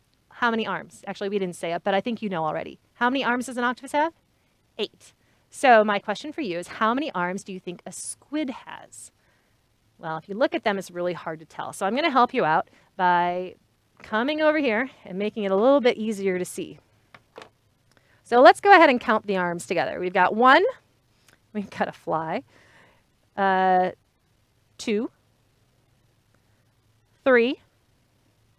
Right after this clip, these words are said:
four, five, six, mm, seven, and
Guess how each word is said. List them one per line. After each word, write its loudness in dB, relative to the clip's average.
four, 4
five, 4
six, 0
mm, -14
seven, 0
and -6